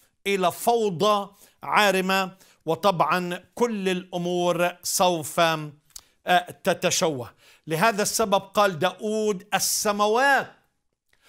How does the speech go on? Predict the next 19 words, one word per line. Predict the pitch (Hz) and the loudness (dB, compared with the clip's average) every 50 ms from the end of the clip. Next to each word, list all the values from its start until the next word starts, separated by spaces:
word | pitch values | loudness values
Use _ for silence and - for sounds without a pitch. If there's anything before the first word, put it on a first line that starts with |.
| _ _ _ _ - | _ _ _ _ -6
تحدث | 185 170 - - 240 277 220 165 123 117 208 214 208 - | -4 -2 2 2 2 2 2 -2 -4 -2 -2 -2 -2 -2
بمجد | 147 180 185 190 196 180 127 101 - | -4 -4 -2 -2 -2 -4 -4 -4 -4
الله، | 190 185 180 175 170 156 135 104 - _ _ _ _ _ - - - - - | -2 -2 0 0 0 0 -2 -6 -10 _ _ _ _ _ -20 -20 -20 -8 -2
والفلك | 165 180 185 180 - - - 277 285 285 254 - - - | 0 0 0 0 -2 0 2 2 4 4 2 0 0 -2
يخبر | 247 247 254 - - - - 135 135 214 190 | -4 -2 -2 -4 -4 -8 -4 -2 0 0 0
بعمل | 156 139 196 180 185 208 208 202 196 185 180 | 0 0 0 2 2 0 0 0 0 0 0
يديه، | 180 175 170 160 120 170 175 170 160 143 123 - _ - - - - _ - | 0 0 0 -2 0 0 0 0 0 -2 -8 -12 _ -20 -20 -20 -20 _ 0
يوم | 160 208 247 269 269 262 262 262 269 277 269 262 262 - - - | 2 4 4 4 2 -2 -2 -2 -2 -2 -2 -4 -8 -10 -8 -6
إلى | 254 262 262 254 254 254 | -4 -2 0 2 2 2
يوم | 262 262 262 262 262 254 262 269 269 262 262 254 - _ _ _ _ _ | 2 2 2 0 -2 -4 -4 -4 -4 -6 -8 -12 -16 _ _ _ _ _
في | - - - 220 | -8 -2 0 2
رسالة | 214 240 220 - - 285 269 233 160 120 - - | 2 2 2 2 4 4 4 2 0 -4 -8 -8
يذيع | 135 156 180 170 127 202 240 247 233 | -4 -2 -2 0 0 0 2 2 2
كلامًا، | 240 - - 240 233 233 247 262 254 226 190 165 139 120 - _ _ _ _ _ _ _ | 0 2 2 4 4 4 4 2 2 0 0 -4 -4 -6 -12 _ _ _ _ _ _ _
وليل | 147 147 170 175 208 240 254 240 233 226 226 233 226 220 220 - - | -2 0 2 4 4 4 2 2 0 0 0 0 0 -2 -6 -4 -2
إلى | 202 196 190 185 180 | 0 2 2 2 2
ليل | 185 196 196 196 190 185 175 180 180 - _ _ _ _ _ - | 4 2 2 2 0 -2 -4 -6 -8 -12 _ _ _ _ _ -4
يبدي | 151 180 190 160 127 117 113 143 170 170 165 156 156 156 156 _ _ _ _ - | -2 -2 -2 -2 -4 -6 -4 -2 0 0 0 -2 -4 -6 -10 _ _ _ _ -6
علمًا". | 160 156 180 190 165 135 127 120 | -2 -2 0 0 -2 -6 -10 -12